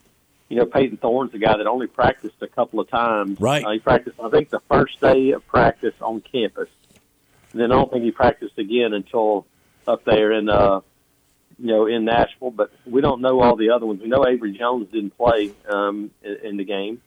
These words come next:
Speaker 1: Um, so who else was involved? You know, we don't know the extent of it, but we do know that there were several guys that were involved and, and, and were sick. So nobody ever uses an excuse, but I think it, it obviously had some kind of an impact for sure. I don't think it made a difference between winning or losing, but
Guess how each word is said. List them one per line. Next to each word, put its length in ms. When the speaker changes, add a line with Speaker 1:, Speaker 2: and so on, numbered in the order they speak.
Speaker 1:
Um, 480
so 160
who 180
else 260
was 140
involved? 560
You 140
know, 100
we 140
don't 180
know 280
the 220
extent 400
of 160
it, 140
but 100
we 140
do 120
know 200
that 160
there 120
were 200
several 260
guys 300
that 100
were 100
involved 480
and, 200
and, 240
and 140
were 80
sick. 340
So 160
nobody 320
ever 100
uses 300
an 240
excuse, 440
but 140
I 60
think 180
it, 160
it 160
obviously 300
had 220
some 160
kind 240
of 60
an 100
impact 440
for 80
sure. 260
I 60
don't 180
think 220
it 240
made 180
a 40
difference 340
between 260
winning 240
or 80
losing, 380
but 140